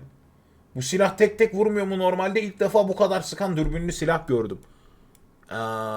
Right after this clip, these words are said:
bilmiyorum. <laughs> Hiçbir fikrim yok.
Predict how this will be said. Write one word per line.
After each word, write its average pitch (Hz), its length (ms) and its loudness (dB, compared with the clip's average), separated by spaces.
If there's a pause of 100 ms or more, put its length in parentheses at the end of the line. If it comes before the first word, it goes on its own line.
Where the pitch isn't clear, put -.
(160)
bilmiyorum. 131 480 -2 (680)
<laughs> - 840 -20
Hiçbir 294 320 0
fikrim 330 380 0
yok. 311 200 -4